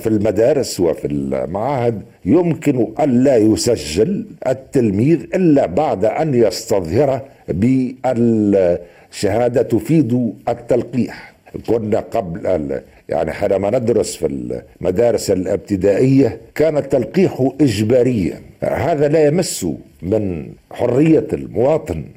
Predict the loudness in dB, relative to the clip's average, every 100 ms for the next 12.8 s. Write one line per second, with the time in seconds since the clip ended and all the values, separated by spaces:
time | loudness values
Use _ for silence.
0 | _ -20 _ -4 0 2 0 -2 -2 -4
1 | -12 -12 0 2 4 4 2 0 -2 -6
2 | -6 -18 -20 -4 0 2 2 2 2 2
3 | 0 2 2 0 -6 -18 _ 0 2 2
4 | -4 -4 -2 0 -2 -2 -4 -2 2 2
5 | 2 0 2 0 -2 -2 -2 -2 -2 -4
6 | 0 0 0 -4 -20 -2 0 0 -2 -4
7 | -4 0 2 2 0 -8 -10 -4 -2 -2
8 | -6 -8 -8 -10 -14 _ _ -8 -6 -4
9 | -6 -4 -4 -4 -4 -6 -6 0 2 2
10 | -2 0 0 0 2 4 4 0 0 0
11 | 0 -2 -4 -2 0 -2 -2 -4 -4 -2
12 | -2 0 -2 0 2 2 -2